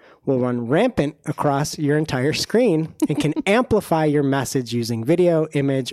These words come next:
or animations. Users will have ample opportunities to interact with the ad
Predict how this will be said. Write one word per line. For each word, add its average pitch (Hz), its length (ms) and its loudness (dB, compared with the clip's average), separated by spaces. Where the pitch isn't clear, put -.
or 139 120 -2
animations. 117 760 -4
Users 196 440 2
will 147 80 0
have 117 240 -4
ample 127 360 -2
opportunities 196 720 0
to - 160 -8
interact 127 380 -2
with 123 100 -10
the - 160 -10
ad 165 280 -2